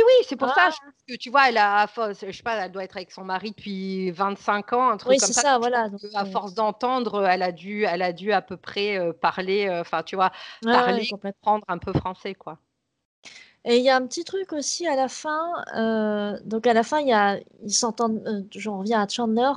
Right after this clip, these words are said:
Speaker 2: dans le vestibule, ils s'entendent très, très bien avec Jill Goodacre, ils s'amusent, tu vois qu'ils jouent avec le stylo à faire tourner autour de la tête, tout ça,
Speaker 1: Ouais.
Speaker 2: le, le stylo suspendu.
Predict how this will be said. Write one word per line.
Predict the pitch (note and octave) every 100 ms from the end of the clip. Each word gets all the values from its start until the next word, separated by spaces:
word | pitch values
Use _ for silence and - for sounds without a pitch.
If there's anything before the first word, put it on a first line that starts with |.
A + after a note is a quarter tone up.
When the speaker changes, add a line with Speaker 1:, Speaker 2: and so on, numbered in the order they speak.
| - - -
Speaker 2:
dans | G3 G3+
le |
vestibule, | G3 G3+ - G#3+ D#4+ C#4+ -
ils | G3 F#3+
s'entendent | - G3+ G#3 G3
très, | - B3+
très | - A3
bien | A#3
avec | G#3+ F3+
Jill | - G3+
Goodacre, | F#3+ F#3+ F#3 A3+ A3+
ils | G#3
s'amusent, | - G3+ G3+ A3+ A3
tu | -
vois | G3
qu'ils | G3 G3+
jouent | G#3+
avec | F#3+ F#3
le | F#3+
stylo | F#3+ - A#3 A3 A3+
à | G3+
faire | G#3 -
tourner | G#3 G3
autour | F#3+ G#3+ F#3+
de |
la | F#3+ F#3+
tête, | G3 A3+ -
tout | A3
ça, | G3 B3 C4 D4 - -
Speaker 1:
Ouais. | G#3+ F#3+ G3 -
Speaker 2:
le, | A#3 A#3
le |
stylo | G#3+ - A3+
suspendu. | G#3 A3 - G#3+ G#3+